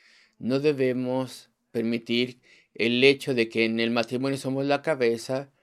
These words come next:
sea algo como,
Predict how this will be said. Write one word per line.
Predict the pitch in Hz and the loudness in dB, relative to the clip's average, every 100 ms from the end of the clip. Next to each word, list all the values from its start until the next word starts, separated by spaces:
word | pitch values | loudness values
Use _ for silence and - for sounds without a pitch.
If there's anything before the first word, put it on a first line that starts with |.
| _ _ - - | _ _ -20 -14
sea | - 131 120 113 123 | 2 6 6 4 4
algo | 127 135 135 139 135 _ | 6 4 2 2 -2 _
como, | - 120 117 117 117 113 - | -2 2 2 2 0 -2 -6